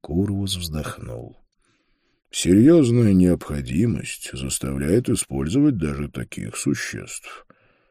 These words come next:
Верховный инквизитор дал мне разрешение. Но была б моя воля, я бы отправил Титка в ад уже сейчас», монах хрустнул костяшками пальцев.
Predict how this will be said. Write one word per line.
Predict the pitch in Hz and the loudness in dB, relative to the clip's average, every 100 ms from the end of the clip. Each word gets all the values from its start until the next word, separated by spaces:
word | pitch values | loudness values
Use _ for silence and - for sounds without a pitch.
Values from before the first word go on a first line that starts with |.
| _ | _
Верховный | 127 165 135 190 160 147 | 6 6 10 8 10 8
инквизитор | 131 127 135 131 147 117 95 | 6 6 6 8 4 4 2
дал | 80 113 104 | 4 6 6
мне | 95 92 | 6 6
разрешение. | 87 76 76 62 - - 50 50 50 50 - _ _ _ _ - | 4 0 -6 -8 -10 -12 -14 -12 -12 -12 -16 _ _ _ _ -2
Но | 87 98 | 6 8
была | 92 95 98 | 10 10 10
б | 92 | 6
моя | 87 87 82 76 | 4 2 0 -2
воля, | 67 85 120 95 76 - - - - _ | 0 4 6 6 4 -2 -16 -20 -20 _
я | - 175 156 | 4 8 10
бы | 123 | 12
отправил | 117 - 135 147 131 113 | 10 8 6 10 12 12
Титка | 92 123 131 104 101 | 8 6 4 4 4
в | 101 90 | 6 6
ад | 87 95 139 | 4 4 4
уже | 135 90 85 | 4 4 2
сейчас», | - 82 76 - 69 71 76 73 - - _ _ _ - | 0 -4 -4 -6 -6 -4 -4 -2 -4 -6 _ _ _ -8
монах | 80 76 73 67 - | -4 -4 -4 -8 -8
хрустнул | - 71 - 65 65 | -8 -8 -8 -10 -8
костяшками | 71 - - 62 - 69 71 | -6 -6 -6 -10 -10 -10 -8
пальцев. | - 55 - - - | -8 -8 -8 -12 -12